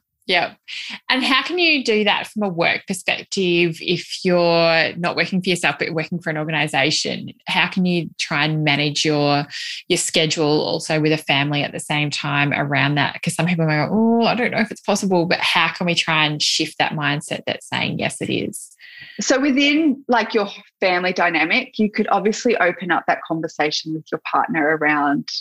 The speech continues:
Speaker 2: your hormone changes and your cycle, 'cause a lot of men have no idea about what women, what we go through.
Speaker 1: No.
Speaker 2: <laughs> And while they may not necessarily take it all in, y-, you might be able to just,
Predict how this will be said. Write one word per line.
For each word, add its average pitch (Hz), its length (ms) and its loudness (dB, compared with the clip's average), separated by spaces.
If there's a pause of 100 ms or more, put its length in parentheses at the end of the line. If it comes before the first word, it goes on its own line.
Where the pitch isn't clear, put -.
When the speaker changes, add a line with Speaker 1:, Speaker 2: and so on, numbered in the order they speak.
(320)
Speaker 2:
your 170 160 2
hormone 151 440 2
changes 143 520 2
and 139 120 4
your 139 140 2
cycle, 165 480 0
'cause 220 140 -2
a 214 40 4
lot 208 160 4
of 226 140 2
men 240 320 2 (100)
have 202 280 -2 (100)
no 185 440 0
idea 165 720 2 (200)
about 160 400 2
what 160 320 0 (100)
women, 147 520 2 (200)
what 170 160 2
we 160 100 2
go 143 220 2
through. - 240 -8 (420)
Speaker 1:
No. 269 300 2 (420)
Speaker 2:
<laughs> - 460 -4
And 277 220 4
while 254 340 2
they 262 180 0
may 247 220 -2
not 262 220 -8
necessarily 190 1000 -2
take 165 240 -6
it 180 100 -4 (100)
all 160 320 -4 (140)
in, 208 420 -4 (220)
y-, 185 120 -10 (100)
you 214 140 4
might 208 280 4 (100)
be 220 100 2
able 196 140 2
to 185 60 -8
just, 190 180 -12